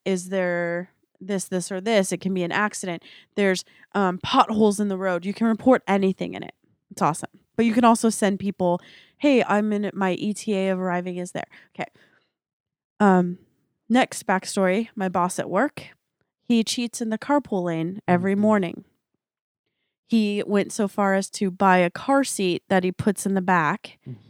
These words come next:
Speaker 2: <laughs>
Speaker 1: and drives in the carpool lane and just whizzes past everybody on his way
Speaker 2: Yeah.
Speaker 1: to work.
Speaker 2: Yeah.
Speaker 1: So when I asked him about this,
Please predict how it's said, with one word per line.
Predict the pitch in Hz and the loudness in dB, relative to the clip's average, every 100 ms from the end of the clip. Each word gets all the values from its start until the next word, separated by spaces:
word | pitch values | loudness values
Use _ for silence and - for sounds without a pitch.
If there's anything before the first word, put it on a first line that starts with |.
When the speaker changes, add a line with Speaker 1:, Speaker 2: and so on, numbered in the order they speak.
| 135 | -12
Speaker 2:
<laughs> | 127 113 _ _ 196 | -12 -16 _ _ 2
Speaker 1:
and | 196 185 185 185 | 4 4 0 -2
drives | - 185 185 190 | 2 4 4 2
in | 202 | -2
the | 190 | -4
carpool | - 202 190 190 175 | -2 -2 -2 -4 -4
lane | 175 170 170 180 _ _ _ _ _ _ | -2 -2 -4 -8 _ _ _ _ _ _
and | 185 175 | -2 0
just | 175 - | -2 4
whizzes | 220 240 262 262 262 - | 6 8 6 6 2 -2
past | - 208 208 - | -2 2 2 2
everybody | 190 185 180 180 175 175 175 _ _ _ _ _ _ _ | 0 2 0 2 2 0 -2 _ _ _ _ _ _ _
on | 220 226 | 4 6
his | 214 | 4
way | 190 | 4
Speaker 2:
Yeah. | 180 | 4
Speaker 1:
to | |
work. | 170 143 - - - _ _ _ - | 2 0 -2 -18 -20 _ _ _ -16
Speaker 2:
Yeah. | 123 107 101 _ _ _ _ _ _ _ | -14 -14 -16 _ _ _ _ _ _ _
Speaker 1:
So | - 226 214 208 - | -2 2 2 0 -6
when | - 208 208 | -2 2 2
I | 208 | 2
asked | 262 339 - | 2 0 0
him | 262 | -2
about | 196 190 190 | 0 -2 0
this, | 190 190 214 - | 0 2 0 -8